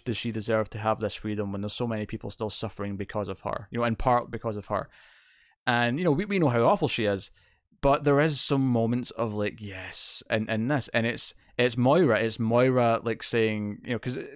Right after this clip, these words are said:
Serena doesn't know who she is. Serena's like, "Hello, p-, pleased to meet you." And Moira, without missing a beat, is like,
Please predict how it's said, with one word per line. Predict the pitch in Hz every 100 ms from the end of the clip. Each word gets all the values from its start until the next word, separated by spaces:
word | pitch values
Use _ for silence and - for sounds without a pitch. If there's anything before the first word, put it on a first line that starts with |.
| - - -
Serena | - 165 269
doesn't | 285 233
know |
who | 175
she | 160 151
is. | 170 -
Serena's | 135 180 196
like, | 127 117 -
"Hello, | 120 131 247 135 101 - _ _ _ _ _ _ _
p-, | - - -
pleased | 131 170 180
to |
meet | 208 160
you." | 151 113 104 - _ _ -
And | 123
Moira, | 127 156 196 160 123
without | 120 143 139
missing | 123 - 113
a | 110
beat, | 143
is | 110 104
like, | 104 -